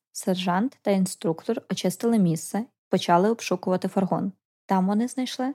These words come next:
метамфетамін, після чого почали проводити детальний обшук. Але найстрашніше було попереду. Інструктор із польового навчання і сержант повернулися до машини,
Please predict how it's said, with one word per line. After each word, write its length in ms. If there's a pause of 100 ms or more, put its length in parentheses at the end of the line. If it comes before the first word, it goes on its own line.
(180)
метамфетамін, 920 (140)
після 260
чого 280
почали 420
проводити 680
детальний 540
обшук. 520 (420)
Але 360 (260)
найстрашніше 720
було 220
попереду. 640 (800)
Інструктор 560 (100)
із 120
польового 440
навчання 560
і 60
сержант 560 (120)
повернулися 560
до 100
машини, 540